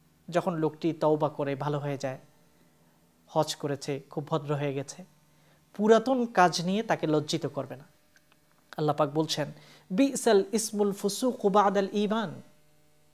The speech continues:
একজন মানুষ ভালো হয়ে যাওয়ার পরে, ঈমান গ্রহণ করার পরে, তার পিছনের নাম দিয়ে ডাকা আল্লাহর কাছে বড়ই নিকৃষ্ট।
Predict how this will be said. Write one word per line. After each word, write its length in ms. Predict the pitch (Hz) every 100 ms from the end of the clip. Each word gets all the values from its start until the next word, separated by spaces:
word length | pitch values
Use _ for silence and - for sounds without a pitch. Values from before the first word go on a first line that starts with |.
| _ _ _ _ _ _ _ _ _ _
একজন 340 | - 147 151
মানুষ 380 | 139 143 156 160
ভালো 220 | 147 165
হয়ে 220 | 160 170 165
যাওয়ার 240 | 151 147
পরে, 280 | - 156 175
ঈমান 320 | 185 175 185 156
গ্রহণ 280 | 151 165
করার 240 | 151 151 147
পরে, 300 | - 147 196 - - - _ -
তার 120 | 165 -
পিছনের 400 | 233 233 - 247
নাম 320 | 220 190 190 190
দিয়ে 120 | 196
ডাকা 320 | 180 180 233
আল্লাহর 400 | - 180 185 214
কাছে 340 | 214 208 240 240 175
বড়ই 300 | 175 262 294
নিকৃষ্ট। 520 | 190 - 165 151 -